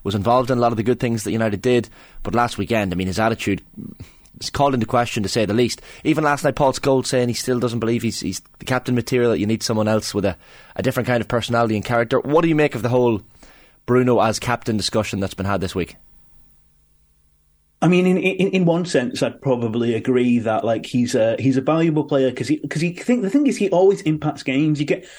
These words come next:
Speaker 2: you see players go missing sometimes. Uh, usually,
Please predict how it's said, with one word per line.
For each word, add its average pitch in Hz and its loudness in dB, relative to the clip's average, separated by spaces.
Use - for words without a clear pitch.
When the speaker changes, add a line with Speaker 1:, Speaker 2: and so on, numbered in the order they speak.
Speaker 2:
you 156 -2
see 208 0
players 190 0
go 156 4
missing 151 2
sometimes. 110 -4
Uh, 113 4
usually, 143 4